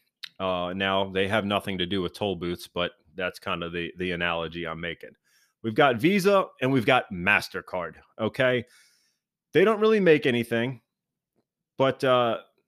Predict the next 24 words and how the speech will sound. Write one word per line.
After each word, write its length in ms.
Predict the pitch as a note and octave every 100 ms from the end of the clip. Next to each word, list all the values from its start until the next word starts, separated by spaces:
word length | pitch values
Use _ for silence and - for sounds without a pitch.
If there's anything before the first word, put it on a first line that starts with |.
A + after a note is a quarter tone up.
| -
the, 260 | F#2+ -
the 120 | A#2
pa-, 400 | B2 - D#3 C#3
the, 240 | A#2+ B2 A2+
the, 240 | A2+ A2
the 80 | A2
cost 400 | - E3 D#3+ D3+
is 120 | B2+
going 240 | G#2+ B2+ A#2+
to 40 |
be 140 | A2+ A2
passed 340 | A2+ G2+ -
down 180 | A2 G2
to 60 |
their 140 | F#2 F2+
clients. 420 | - F#2 D#2+ D2+
So 220 | B2+ B2+
if, 280 | C3+ C#3 -
uh, 240 | C#3 C3+ C3
they're 100 | C#3+
going 240 | F3 F3
to 60 | D3+
buy 220 | D3+ D3
something, 440 | - D3 C#3+ C#3+